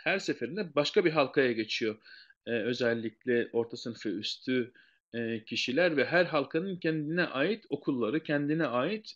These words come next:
eğitimleri var. Dolayısıyla, e, bu eğitim nedeniyle, e, taşınma ya da daha iyi eğitim alabilmesi için çocuklarla buna, e, white, white, beyaz kaçışı, beyaz uçuş ismini veriyoruz ve bunu yaygın biçimde gösteriyorlar. Şimdi birazdan konuştuklarından da örnekler vereceğim.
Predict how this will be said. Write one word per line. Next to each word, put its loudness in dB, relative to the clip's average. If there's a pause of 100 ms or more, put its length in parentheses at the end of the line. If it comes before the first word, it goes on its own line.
eğitimleri 0
var. -20
Dolayısıyla, -2 (520)
e, 0
bu 2
eğitim 2
nedeniyle, 0 (140)
e, 0 (640)
taşınma 2
ya 2
da 4 (400)
daha 2
iyi 4
eğitim 2
alabilmesi 0
için -6
çocuklarla -4
buna, 0
e, -2
white, 2
white, -4
beyaz 6
kaçışı, -6
beyaz 2
uçuş -8
ismini -4 (460)
veriyoruz 4
ve 2
bunu 2
yaygın 4
biçimde -4
gösteriyorlar. 2
Şimdi -6
birazdan 0
konuştuklarından -4
da -2
örnekler -2
vereceğim. -4